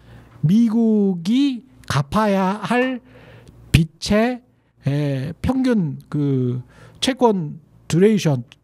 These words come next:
채무 듀레이션이 한 육, 육 년 정도 되니까 그러면 그건 뭘 의미해요? 그때는 이자가 굉장히 낮았잖아요. 막 영점오 퍼센트 그랬-, 그랬었잖아요. 그러면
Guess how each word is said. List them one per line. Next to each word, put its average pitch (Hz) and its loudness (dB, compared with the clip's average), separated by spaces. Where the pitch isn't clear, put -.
채무 277 0
듀레이션이 175 2
한 214 0
육, 202 0
육 170 2
년 220 4
정도 180 2
되니까 131 0
그러면 262 4
그건 202 0
뭘 208 4
의미해요? 156 2
그때는 208 -2
이자가 180 0
굉장히 190 0
낮았잖아요. 165 -2
막 135 -2
영점오 196 2
퍼센트 202 -4
그랬-, 160 -2
그랬었잖아요. 170 0
그러면 226 0